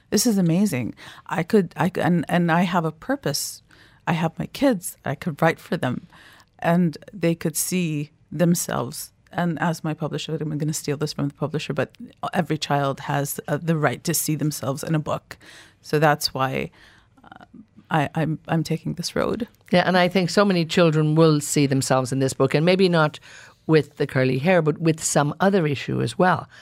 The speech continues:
Speaker 2: I think there's some beautiful life lessons within there that I can imagine children really, and parents being so happy to use this book, 'cause it's more than just a story.
Speaker 1: It is more than just one story or,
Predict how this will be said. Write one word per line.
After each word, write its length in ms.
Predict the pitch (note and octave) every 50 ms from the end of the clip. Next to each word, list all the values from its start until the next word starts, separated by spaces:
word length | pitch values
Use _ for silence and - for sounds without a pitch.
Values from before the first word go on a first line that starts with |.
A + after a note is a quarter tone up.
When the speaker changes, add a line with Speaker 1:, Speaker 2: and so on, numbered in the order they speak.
| - - - - _ -
Speaker 2:
I 100 | - D3
think 220 | C#3 - D3 D3 -
there's 180 | D3+ D3+ -
some 340 | - D3+ C#3+ C#3 C3+ - - _ _ - D3+
beautiful 340 | D3+ D3+ D3+ D3+ C3+ C#3+ C#3+
life 360 | C#3 D3 D3 D3+ C#3 - -
lessons 440 | C3 B2 - - - - - - - - - - - - _ -
within 340 | - C#3 C3+ D3 C#3+ C#3 C3+
there 240 | C#3 B2+ B2+ B2 B2+
that 220 | B2+ B2 B2+ - - - -
I 100 | B2 B2+
can 200 | B2+ - - C3+
imagine 520 | C3 C3 C3 C3 B2+ A#2+ - A#2+ A#2+ A2+ A#2 - - - _ _ -
children 340 | - - C3 B2 B2+ B2 C3
really, 440 | B2+ B2 B2 A#2+ A2+ F#2 D2 - - - - -
and 160 | - C#3 D3+ D3+
parents 400 | - F#3 F3+ D#3 C3+ C3 B2+ -
being 200 | - C3+ B2+ A#2
so 220 | - - C#3+ C3+
happy 460 | A#2+ C3+ C3 A#2+ A#2+ A#2 A2 A2 - - - - - _ -
to 120 | - - D3
use 260 | C#3+ C#3+ C#3+ C3 A#2+
this 200 | B2 C#3 C3+ C3
book, 260 | - - G#2+ G2 -
'cause 160 | - - A#2+ C3+
it's 240 | B2+ - - -
more 360 | D3 E3 D#3 D3 C#3+ D3 C#3+ C#3
than 200 | C3 C3+ C3 B2+
just 180 | B2+ A#2+ - -
a 40 | A#2
story. 480 | A#2 - - - B2+ A#2+ G2 D2 - - _ _ _ _ _ _ _ _ -
Speaker 1:
It 180 | G#3+ A3+ G#3
is 320 | - F#3 A3+ A#3+ A#3+ A3 -
more 220 | G3+ F#3+ F#3+ F#3+
than 160 | F#3 F#3 F3+
just 320 | D#3 E3 F3 - - - -
one 320 | - F3 F3 E3+ E3+ E3+
story 360 | E3+ - - E3+ E3 D#3+ D3+
or, 240 | - D3 E3+ E3+